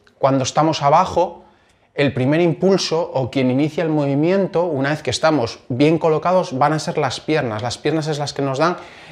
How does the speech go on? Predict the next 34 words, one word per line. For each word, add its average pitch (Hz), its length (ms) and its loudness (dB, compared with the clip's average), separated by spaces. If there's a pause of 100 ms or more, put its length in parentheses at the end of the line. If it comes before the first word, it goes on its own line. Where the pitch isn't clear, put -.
el, 131 320 0
el 131 160 2
empuje, 110 640 2
¿no? 165 240 -6 (240)
El 117 140 -6
empuje 131 340 -6
de 127 80 0
la 127 140 0
barra 185 440 2
hacia 165 380 -2
nuestra 135 480 0
cara. 104 340 0 (300)
Partimos 120 600 0 (180)
de 113 140 0
esa 107 240 -4
posición 117 560 -2
ahí 120 360 0
cómoda 165 640 2 (460)
y - 400 -4 (100)
la 135 160 2
barra 147 240 2
va 143 120 2
a - 20 0
intentar 135 440 -2
ir 180 300 -4 (720)
hacia 135 260 0
la 135 100 4
altura 139 300 0
de, 120 320 -2
de 113 160 -2
nuestra 110 380 -4
cara, 90 220 -10 (120)
¿vale? 151 300 -4 (1120)
Respiramos. 147 800 2